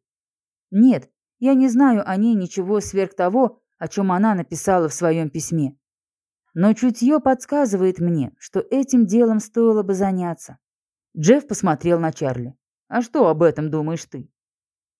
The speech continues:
"На твоем месте я бы очень заинтересовался тем, что хочет сообщить это Си Райан", ответил Чарли.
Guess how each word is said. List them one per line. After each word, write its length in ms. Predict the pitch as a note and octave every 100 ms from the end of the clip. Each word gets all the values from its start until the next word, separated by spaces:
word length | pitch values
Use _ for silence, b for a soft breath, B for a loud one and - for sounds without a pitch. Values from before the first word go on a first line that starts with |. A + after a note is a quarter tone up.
| _ _
"На 220 | - D3+ F3
твоем 400 | F#3+ G#3 A3 A3+
месте 380 | C#4 B3+ -
я 140 | E3+ F#3
бы 100 | G3
очень 480 | - D4 B3 A#3 G3
заинтересовался 1000 | E3+ F3+ - F3+ E3+ F3+ F#3 G3+ F3 D#3
тем, 400 | - B3+ F#3 C#3
что 240 | - F3
хочет 340 | E3+ G3+ F#3+ E3
сообщить 560 | - E3 D#3 - C4+
это 280 | - E3+ D#3+
Си 200 | D3 F3+
Райан", 460 | E3+ E3 C3 A#2+ - _ _ _ _ -
ответил 480 | D#3 E3 G3+ F#3+
Чарли. 420 | E3+ E3 B2 A#2+